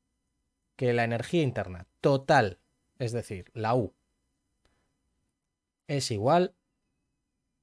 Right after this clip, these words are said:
a N por tres medios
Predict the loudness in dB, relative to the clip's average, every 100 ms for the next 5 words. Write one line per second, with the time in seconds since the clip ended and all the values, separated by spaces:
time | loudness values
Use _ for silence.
0 | _ _ -6 -2 2 4 2 -2 _ _
1 | _ _ _ _ _ -10 -8 -6 -2 -2
2 | 0 -2 2 2 0 -6